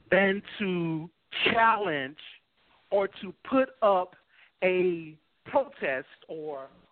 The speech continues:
or a question to protect my health. And so that, so that's a whole nother thing. When you talk about intersectionality and all the things that contribute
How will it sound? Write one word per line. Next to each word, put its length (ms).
or 280
a 80
question 920
to 580
protect 440
my 200
health. 340
And 160
so 220
that, 140
so 80
that's 240
a 80
whole 280
nother 220
thing. 200
When 100
you 80
talk 240
about 400
intersectionality 1080
and 180
all 300
the 200
things 220
that 200
contribute 960